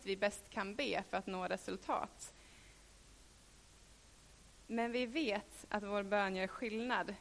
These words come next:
och vi vet att Gud hör den, och vi vet att Gud verkar genom den.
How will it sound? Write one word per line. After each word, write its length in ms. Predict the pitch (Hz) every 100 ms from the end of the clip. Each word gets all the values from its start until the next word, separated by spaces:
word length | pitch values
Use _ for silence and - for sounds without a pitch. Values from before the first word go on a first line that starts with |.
| -
och 140 | -
vi 100 | 233
vet 340 | 226 254 254 -
att 180 | 208 -
Gud 220 | 214 208
hör 340 | 208 254 262
den, 220 | 226 214
och 120 | 214 202
vi 60 |
vet 260 | 196 202 -
att 200 | 190 -
Gud 220 | 202 190
verkar 720 | 185 202 190 190 - 214 202 - -
genom 440 | 202 190 185 185
den. 240 | - -